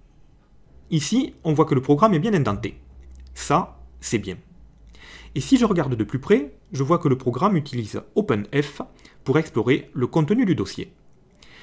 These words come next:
Et ensuite, il utilise les instructions GET et FIELD pour accéder aux données. En réalité, il s'agit d'une structure D T A, qui est utilisée par les appels gemdos,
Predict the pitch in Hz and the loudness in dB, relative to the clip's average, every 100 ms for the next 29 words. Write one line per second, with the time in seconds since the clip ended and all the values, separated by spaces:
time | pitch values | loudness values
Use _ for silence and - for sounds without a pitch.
0 | - - - 117 - 214 214 - 165 127 | -20 -10 -4 -4 -2 -4 -4 -6 -4 -4
1 | 127 131 120 117 120 - 123 - 98 - | -2 -4 -2 -2 -2 -6 -8 -6 -6 -6
2 | - 131 143 - - - - - - 147 | -4 0 0 -2 -20 -20 -20 -18 -4 0
3 | 214 247 - - 110 98 - 175 170 101 | 0 -2 -10 -12 -8 -6 -2 2 2 0
4 | 95 - _ _ - _ _ _ - - | -4 -12 _ _ -20 _ _ _ -20 -20
5 | - - - - 120 117 123 147 147 254 | -20 -20 -20 -6 -4 2 2 2 2 2
6 | - 233 - 180 240 180 156 - 170 262 | 0 -4 -2 2 2 2 2 2 2 2
7 | 151 143 - 117 90 - - - - 104 | 2 2 2 2 0 -6 -20 -12 -8 -6
8 | 104 123 117 117 98 107 107 104 95 101 | -6 -6 -2 -2 -2 -4 -4 -4 -4 0
9 | 101 165 - | 2 2 0